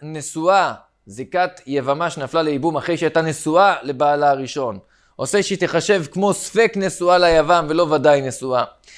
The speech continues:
דאי סלקא דתך שהיא נחשבת ודאי נשואה, איך ייתכן שבית שמאי אומרים שאם היא מתה, יחלוקו יורשי הבעל עם יורשי האב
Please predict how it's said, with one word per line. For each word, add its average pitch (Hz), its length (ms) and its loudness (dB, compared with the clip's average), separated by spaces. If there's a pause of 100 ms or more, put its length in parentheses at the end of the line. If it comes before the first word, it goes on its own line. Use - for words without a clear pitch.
(160)
דאי 170 200 6
סלקא 180 420 2
דתך 175 160 -4
שהיא 165 120 -6
נחשבת 170 360 -6
ודאי 147 280 2
נשואה, 135 480 2 (360)
איך 180 180 2
ייתכן 202 380 0
שבית 180 320 -2
שמאי 185 260 2
אומרים 170 440 2 (500)
שאם 160 360 2
היא 170 100 -2
מתה, 196 520 2 (720)
יחלוקו 214 640 0
יורשי 170 360 -2
הבעל 254 420 4
עם 233 160 -8
יורשי 226 300 -2
האב 233 240 2